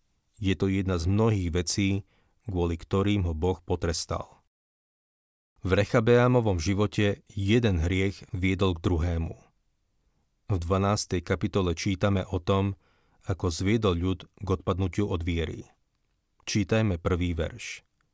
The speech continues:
„Keď si Rechabeám upevnil kráľovstvo a zmocnil, opustil spolu s celým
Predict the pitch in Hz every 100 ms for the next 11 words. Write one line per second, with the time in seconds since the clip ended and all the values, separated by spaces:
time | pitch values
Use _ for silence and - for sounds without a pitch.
0 | _ _ _ _ _ _ - 101 85 -
1 | - 104 90 92 110 101 104 98 101 107
2 | 92 104 104 85 - 92 92 92 90 -
3 | 98 - 85 90 90 - 104 95 95 92
4 | _ _ _ _ _ 113 104 123 - 127
5 | 107 - 113 92 - 117 104 95